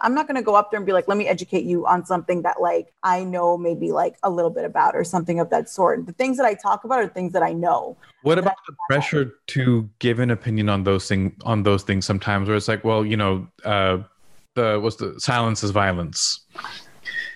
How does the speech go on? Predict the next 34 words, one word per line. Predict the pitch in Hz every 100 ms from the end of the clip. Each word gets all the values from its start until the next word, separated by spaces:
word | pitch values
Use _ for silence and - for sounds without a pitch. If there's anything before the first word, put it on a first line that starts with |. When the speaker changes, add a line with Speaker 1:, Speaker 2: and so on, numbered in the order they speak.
| -
Speaker 1:
Yeah, | 196 226 202
silence | - 202 185
is, | 196 -
I |
mean, | 302 302
no, | 311
I | -
mean, | 262 277
look, | 202 175
like, | - 233 214 - - - - _
if | - 226
you're | 269
gonna | 285 277
ask | 220 226 233
me, | 220
Sana, | 226 208 202
like, | 190 180 180
"What's | 190 -
your | 196
stance | 202 185 185
on | 185
Black | 175 175
Lives | 185 175 170
Matter?" | 170 175
I'm | 208 190
like, | 190 170
"Y-, | - 185 196
they | 190 185
do. | 226 190 151 -
Next." | - 180 - - -
Like, | 185 170
I | 190
don't | 180
Speaker 2:
Yeah. | 107 92